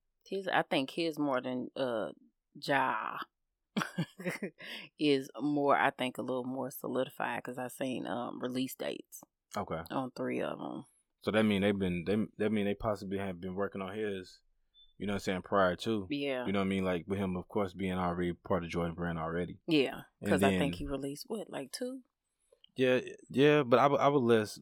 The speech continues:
Speaker 2: more or less look at that like a, like a P E because it was, like,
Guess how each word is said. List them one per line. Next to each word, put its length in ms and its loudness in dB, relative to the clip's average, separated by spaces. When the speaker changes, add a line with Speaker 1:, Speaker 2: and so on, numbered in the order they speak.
Speaker 2:
more 240 4
or 40 4
less 160 2
look 140 0
at 80 0
that 180 4
like 240 -2
a, 60 -4
like 180 -6
a 60 -10
P 180 -4
E 240 -2
because 340 -6
it 80 -4
was, 180 -4
like, 320 -4